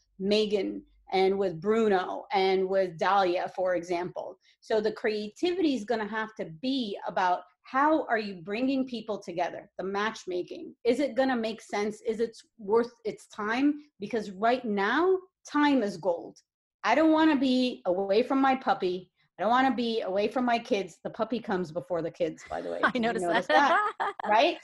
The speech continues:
Speaker 1: And I don't wanna be in front of a, of a, of a,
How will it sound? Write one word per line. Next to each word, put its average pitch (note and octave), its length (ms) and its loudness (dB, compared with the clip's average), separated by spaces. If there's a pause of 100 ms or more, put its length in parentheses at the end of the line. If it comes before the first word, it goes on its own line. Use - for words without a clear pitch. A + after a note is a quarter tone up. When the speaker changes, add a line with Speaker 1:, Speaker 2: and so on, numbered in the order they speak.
(420)
Speaker 1:
And A#3+ 380 2
I A3+ 120 4
don't D4+ 200 4
wanna D#4+ 260 4
be C#4 520 0
in B3 120 4
front C4+ 420 0
of B3+ 160 0
a, A#3 240 0
of G#3 200 0
a, G3+ 320 4
of G3+ 100 -4
a, F#3+ 260 0